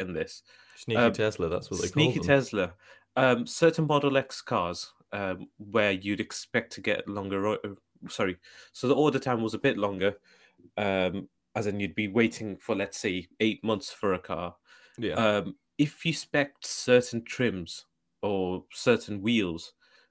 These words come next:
Speaker 1: that were an additional, let's say, two, three thousand dollars, uh, so I was looking at an American site for this one, they would
Speaker 2: Is
Speaker 1: actually
Speaker 2: that
Speaker 1: drop down the
Speaker 2: Tesla dot com?
Speaker 1: lead time.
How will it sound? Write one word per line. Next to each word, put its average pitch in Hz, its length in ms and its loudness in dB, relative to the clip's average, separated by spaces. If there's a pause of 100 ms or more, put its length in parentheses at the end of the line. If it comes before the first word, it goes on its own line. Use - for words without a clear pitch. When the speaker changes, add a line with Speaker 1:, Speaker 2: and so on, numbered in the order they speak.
(120)
Speaker 1:
that 98 120 2
were 95 200 0
an 95 140 -2
additional, 101 460 0
let's 92 200 -2
say, 101 100 -4
two, 113 280 0
three 104 260 -4
thousand 92 380 -6
dollars, 110 420 0 (500)
uh, 95 120 -4
so 104 200 -2
I 92 40 2
was 90 160 -4
looking 98 240 -4
at 90 180 -6
an 92 80 -6
American 95 320 -2
site 87 300 -6
for 95 80 -6
this 92 200 -4
one, 87 160 -6 (640)
they 160 80 6
would 165 160 4
Speaker 2:
Is 165 40 2
Speaker 1:
actually - 200 -2
Speaker 2:
that 80 80 -6
Speaker 1:
drop 117 220 6
down 135 180 6
the 120 100 0
Speaker 2:
Tesla 101 160 0
dot 87 100 -2
com? - 0 -
Speaker 1:
lead 90 80 0 (100)
time. 82 80 -12